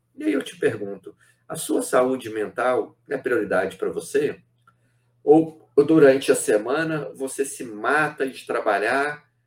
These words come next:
e esquece aquilo que você tem que fazer, de cuidar de você, com os cuidados ali,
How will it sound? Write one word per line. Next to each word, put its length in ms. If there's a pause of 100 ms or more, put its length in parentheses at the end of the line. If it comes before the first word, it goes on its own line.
(200)
e 280
esquece 880 (240)
aquilo 400
que 100
você 320
tem 160
que 100
fazer, 500
de 120
cuidar 460
de 120
você, 320
com 140
os 140
cuidados 760
ali, 360